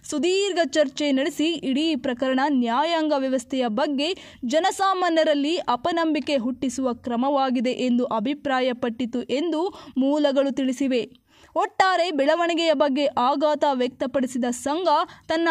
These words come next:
ಅಭಿಪ್ರಾಯವನ್ನ ಮುಖ್ಯ ನ್ಯಾಯಮೂರ್ತಿಗಳ ಗಮನಕ್ಕೆ ತರಲು ನಿರ್ಧರಿಸಿ ಪತ್ರವೊಂದನ್ನ ಬರೆಯಲಾಯಿತು. ಇದೀಗ ಈ ಪತ್ರವನ್ನ ಸುಪ್ರೀಂ ಕೋರ್ಟ್ ಮುಖ್ಯ ನ್ಯಾಯಮೂರ್ತಿ ಡಿ ವೈ ಚಂದ್ರಚೂಡ್ ಅವರಿಗೆ ರವಾನಿಸಿದ್ದು,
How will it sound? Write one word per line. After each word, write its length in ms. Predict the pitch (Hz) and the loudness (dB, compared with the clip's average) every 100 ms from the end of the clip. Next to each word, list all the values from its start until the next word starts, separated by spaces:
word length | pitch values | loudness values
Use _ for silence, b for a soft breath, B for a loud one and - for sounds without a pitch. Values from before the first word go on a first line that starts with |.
| 302 | 2
ಅಭಿಪ್ರಾಯವನ್ನ 800 | 226 415 - 359 349 339 320 302 311 | 2 0 0 0 2 2 2 2 2
ಮುಖ್ಯ 440 | 269 302 - 349 | 0 -2 -4 -2
ನ್ಯಾಯಮೂರ್ತಿಗಳ 800 | 294 285 294 277 277 262 285 269 | 2 2 2 2 0 0 0 0
ಗಮನಕ್ಕೆ 600 | 233 220 220 285 285 285 | 0 0 0 0 -2 -4
ತರಲು 400 | 262 254 311 302 | -2 0 2 2
ನಿರ್ಧರಿಸಿ 760 | 320 247 277 311 285 294 294 294 | 2 2 0 0 0 0 0 -4
ಪತ್ರವೊಂದನ್ನ 840 | - 240 - 285 262 254 254 254 254 | -4 -8 -4 -2 0 0 2 0 0
ಬರೆಯಲಾಯಿತು. 720 | 240 247 262 254 254 247 220 - B B B | 0 0 0 0 -2 -2 -6 -6 B B B
ಇದೀಗ 320 | 302 320 415 359 339 | 0 2 2 4 4
ಈ 120 | 285 285 | 2 0
ಪತ್ರವನ್ನ 600 | 269 269 311 311 339 302 311 | 0 0 2 2 2 2 2
ಸುಪ್ರೀಂ 540 | - 392 - 370 349 | -2 -8 -4 -2 -2
ಕೋರ್ಟ್ 300 | 311 302 240 | 2 0 2
ಮುಖ್ಯ 320 | 262 277 311 | -2 -2 -2
ನ್ಯಾಯಮೂರ್ತಿ 720 | 277 277 269 269 269 247 277 | 0 2 2 0 0 -2 -2
ಡಿ 280 | 214 240 269 | -2 -2 0
ವೈ 340 | 285 277 254 214 | 2 0 0 -4
ಚಂದ್ರಚೂಡ್ 680 | 247 233 262 262 - 269 233 | -2 0 0 -2 -2 -2 0
ಅವರಿಗೆ 380 | 240 320 285 | 0 0 0
ರವಾನಿಸಿದ್ದು, 840 | 311 226 226 269 302 269 349 294 302 | 0 0 0 0 0 0 -2 -2 0